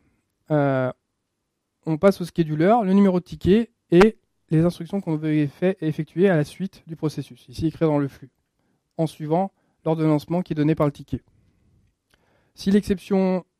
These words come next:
arrive pendant le processus, il va falloir trasher le ticket, c'est important, parce que sinon on reste bloqué, parce que la structure attend toujours que ça soit séquentiel au niveau du ticket, donc s'il y a un ticket qui est perdu, ben, du coup, on va l'attendre indéfiniment.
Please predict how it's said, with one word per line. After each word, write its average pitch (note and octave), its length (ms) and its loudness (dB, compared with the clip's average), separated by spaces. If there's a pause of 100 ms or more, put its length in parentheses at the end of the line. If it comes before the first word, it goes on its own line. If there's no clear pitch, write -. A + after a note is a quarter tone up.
arrive D#3 320 0
pendant D#3 160 -4
le D3 60 -2
processus, D3+ 580 -8
il E3+ 40 -4
va D3+ 80 0
falloir C#3+ 200 -6
trasher D#3 300 -6
le D#3 80 -6
ticket, - 420 -2
c'est - 140 -12
important, C#3+ 380 -10 (440)
parce - 100 -20
que C#3 60 -14
sinon D3 280 -6
on - 20 -4
reste C3 220 -10
bloqué, C3 320 -12 (160)
parce - 120 -20
que B2 360 -12 (880)
la C#3+ 80 -4
structure D#3 500 -4
attend D3 220 -2
toujours D#3+ 300 -12
que D3+ 100 -18
ça C#3 160 -8
soit - 140 -8
séquentiel D#3 440 -2
au D3 60 0
niveau C#3 200 -4
du C#3 120 -18
ticket, D#3+ 380 2
donc D3 240 -8
s'il - 200 -8
y E3 80 2
a D3+ 40 4
un D3 40 2
ticket D3+ 260 -8
qui D3 100 -6
est - 20 -2
perdu, C#3+ 380 -4
ben, D3+ 240 -4
du C#3 120 -14
coup, F#3 420 -12
on C3+ 100 -4
va B2+ 100 0
l'attendre D#3 260 -2
indéfiniment. C3+ 420 -2